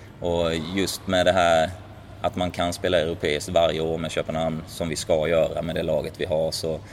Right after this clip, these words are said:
så blir det en härlig tradition och en skön känsla man har när man kommer till Köpenhamn. Man, man känner sig liksom säker på ett annat sätt och man är inte rädd, lika rädd för att misslyckas som man kanske är i utlandet, för där får man ju inte många chanser, men då behöver man inte ens tänka på,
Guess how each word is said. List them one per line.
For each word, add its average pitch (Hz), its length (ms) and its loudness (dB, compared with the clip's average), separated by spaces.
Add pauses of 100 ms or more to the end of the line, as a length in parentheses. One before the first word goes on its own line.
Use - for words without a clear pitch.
(300)
så 107 120 -4
blir 110 220 4
det 90 80 2
en 104 180 2
härlig 101 300 2
tradition 101 500 2
och 98 60 0
en 95 60 -2
skön 92 260 2
känsla 90 400 0
man 85 120 -2
har 90 160 4
när 87 80 0
man 85 120 -2
kommer 82 260 -2
till 80 180 -2
Köpenhamn. 80 580 -4
Man, 80 220 -2 (380)
man 101 100 0
känner 107 240 2
sig 104 120 2
liksom 98 240 0
säker 85 500 4
på 95 100 -2
ett 92 80 0
annat 90 240 0
sätt - 320 0
och 82 80 -2 (480)
man 101 140 2
är 101 40 2
inte 98 120 0
rädd, 92 320 6 (300)
lika 98 240 0
rädd 95 260 4
för - 140 -6
att 98 40 -2
misslyckas 80 460 -4
som 87 100 -6
man 85 80 -4
kanske 85 280 -2
är 82 40 2
i 85 60 0
utlandet, 85 460 -4
för - 80 -8
där 85 160 2
får - 260 -2
man 82 140 0
ju - 20 0
inte 90 140 -6
många 85 260 -2
chanser, 90 400 -4
men 80 200 -6 (640)
då 87 60 -6
behöver 90 200 0
man 95 120 0
inte 90 160 -2
ens 87 140 -2
tänka 80 440 -4
på, 82 260 0